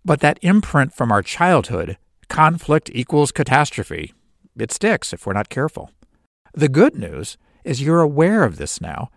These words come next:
and can apply the steps you heard today to overcome that. God said, "Don't fear, because I am with you." If you're having issues with fear,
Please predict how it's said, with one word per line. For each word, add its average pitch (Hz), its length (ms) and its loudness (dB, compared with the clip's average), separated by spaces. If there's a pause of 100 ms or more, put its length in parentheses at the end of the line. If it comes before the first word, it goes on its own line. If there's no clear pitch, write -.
(180)
and 135 100 -2
can 131 120 -2
apply 127 400 0
the 160 100 -4
steps - 340 -4
you 95 60 -4
heard 113 280 -2
today 87 280 -6
to - 240 -8
overcome 160 520 0
that. - 280 -8 (560)
God 180 300 6
said, 113 320 0 (260)
"Don't 165 320 2
fear, - 560 0 (240)
because 120 320 -2
I 127 180 -6
am 131 220 -4
with 135 300 -6
you." - 220 -16 (800)
If - 120 -8
you're 127 80 0
having 190 420 0
issues 87 320 -8
with - 120 -16
fear, - 340 -12